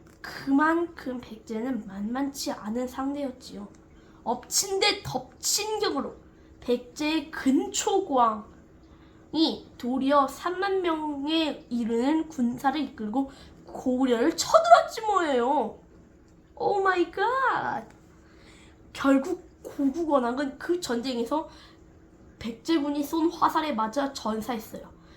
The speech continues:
그리고 고구려 땅의 일부가 백제의 성에 넘어갔답니다. 아,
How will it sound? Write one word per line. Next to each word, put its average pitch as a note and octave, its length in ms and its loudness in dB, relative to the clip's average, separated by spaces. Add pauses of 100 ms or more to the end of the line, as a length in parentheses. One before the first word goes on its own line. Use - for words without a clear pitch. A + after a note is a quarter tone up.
(140)
그리고 A#3 500 -6
고구려 C4 400 -4
땅의 C4 280 -2
일부가 A3+ 500 -2 (220)
백제의 D4 480 -4
성에 C4+ 320 -2
넘어갔답니다. G#3 720 -6 (380)
아, D#4+ 360 8